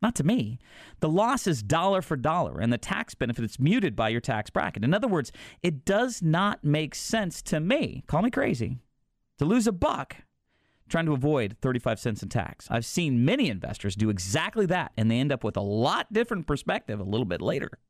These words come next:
Undoubtedly, you have some winners and some losers in your investment portfolio. One of the ways to pare down your investment holdings is to sell stocks with substantial gains against ones that have performed poorly.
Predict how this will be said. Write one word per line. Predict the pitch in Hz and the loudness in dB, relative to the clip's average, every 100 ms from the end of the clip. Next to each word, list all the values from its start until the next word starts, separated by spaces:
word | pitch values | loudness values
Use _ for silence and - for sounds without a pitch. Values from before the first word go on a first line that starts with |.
| _ _ - - - _ _ _ _ 185 | _ _ -20 -20 -20 _ _ _ _ 0
Undoubtedly, | 180 190 220 214 107 92 95 | 2 2 2 0 -2 -4 -2
you | 113 214 | 2 2
have | 190 139 | 2 0
some | - 117 | -2 0
winners | 110 113 117 | 2 0 0
and | 117 | 0
some | 110 | 4
losers | 95 98 104 92 | 4 4 2 2
in | 104 | 2
your | |
investment | 98 101 104 98 87 | 2 0 -2 -4 -4
portfolio. | 78 - - - 87 | -6 -4 -6 -4 0
One | 107 175 | 2 2
of | 233 | 2
the | |
ways | 233 156 135 123 | 2 2 0 -2
to | 113 | -2
pare | - 175 190 | -2 0 0
down | 143 131 131 | 2 0 0
your | 117 | 0
investment | 101 113 - 104 | 0 0 -2 0
holdings | 135 127 92 110 | 0 0 0 -2
is | 107 | -2
to | 127 | -2
sell | - 190 214 | 2 2 2
stocks | - 135 139 - | 0 -2 -2 -2
with | 110 | -4
substantial | - 92 147 175 165 | -4 -2 0 0 0
gains | 120 107 104 | 0 0 0
against | 107 110 - | 0 -2 -2
ones | 113 110 | 0 0
that | - | -2
have | 98 | -4
performed | 107 - 98 90 | -2 0 0 -2
poorly. | - 120 90 - | -2 -2 -2 -10